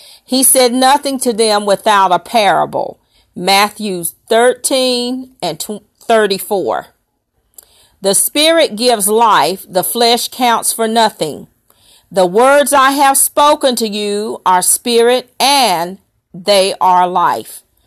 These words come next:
John six sixty-three. The logic of the emotional mind is associative. It takes elements that symbolize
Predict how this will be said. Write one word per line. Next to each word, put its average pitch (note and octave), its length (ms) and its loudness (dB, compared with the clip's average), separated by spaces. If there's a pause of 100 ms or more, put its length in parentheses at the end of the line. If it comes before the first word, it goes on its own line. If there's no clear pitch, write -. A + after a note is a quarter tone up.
(200)
John F3+ 380 2
six - 720 0 (120)
sixty-three. - 1160 -4 (960)
The F#3 160 0
logic C#4+ 580 0
of B3 200 0
the A3 100 0
emotional A#3 600 0
mind G3+ 580 0 (120)
is F3 200 -2
associative. F#3+ 1200 0 (640)
It G3+ 380 -2
takes B3+ 420 0 (100)
elements B3+ 600 2
that - 200 0
symbolize F#3 1080 0